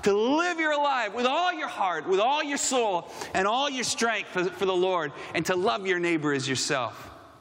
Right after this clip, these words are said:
For Jesus Christ and for the gospel that Paul preached, it was about the heart. It was about faith. It was about freedom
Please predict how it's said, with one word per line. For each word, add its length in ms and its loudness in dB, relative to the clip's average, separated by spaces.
For 100 0
Jesus 400 0
Christ 520 -2
and 140 0
for 80 2
the 80 2
gospel 460 -2
that 120 -2
Paul 280 0
preached, 420 -2
it 60 0
was 100 0
about 220 0
the 80 0
heart. 560 -4
It 100 -20
was 100 0
about 400 0
faith. 340 0
It 60 2
was 140 2
about 300 -2
freedom 920 0